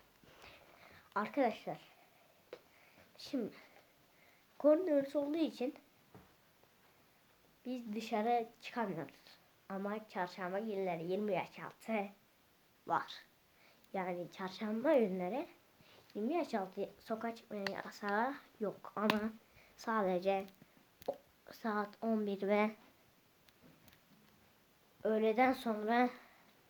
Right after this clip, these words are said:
üçe kadar var. Altmış beş yaş üstü de aynı şey.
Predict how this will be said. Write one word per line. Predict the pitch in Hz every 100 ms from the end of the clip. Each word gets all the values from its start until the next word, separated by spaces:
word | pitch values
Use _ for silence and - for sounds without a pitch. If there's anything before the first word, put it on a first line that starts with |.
| -
üçe | 233 - 226
kadar | 220 185 185 - - _ _ - - - _ _ -
var. | 185 175 - - _ - - - _ _ _ _ -
Altmış | - 226 -
beş | 240 240
yaş | 226 - - - -
üstü | 226 - -
de | 240
aynı | - 196 190 170
şey. | 220 233 -